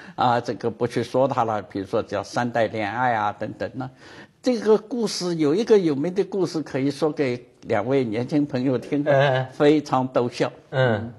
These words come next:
Speaker 1: 她当时的男朋友是谁呢？是那个克里姆林宫的卫队长。
Speaker 2: 嗯。
Speaker 1: 你想想，克里姆林宫的卫队长的地位多高啊！<laughs> 啊，他的地位多高啊！两个人是一个，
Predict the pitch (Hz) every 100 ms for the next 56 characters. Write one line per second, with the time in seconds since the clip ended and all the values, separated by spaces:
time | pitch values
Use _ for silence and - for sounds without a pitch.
0 | - - _ - - 220 226 226 220 214
1 | - 160 151 147 123 147 185 151 165 117
2 | 110 131 - 110 139 156 - _ _ _
3 | _ - - 156 139 135 147 147 139 -
4 | 180 190 175 185 185 175 180 180 202 180
5 | - 139 104 - - - _ _ _ _
6 | - 135 135 165 117 113 131 - - 180
7 | 175 202 185 180 165 165 170 151 - 135
8 | 196 160 131 131 107 113 104 135 135 180
9 | 127 127 - 180 175 - 135 143 123 -
10 | - - 240 190 151 147 156 - - -
11 | 233 240 175 - 160 139 120 - 113 -
12 | 123 104 113 - _ - 92 101 113 110
13 | 139 113 107 117 - 110 - 143 135 113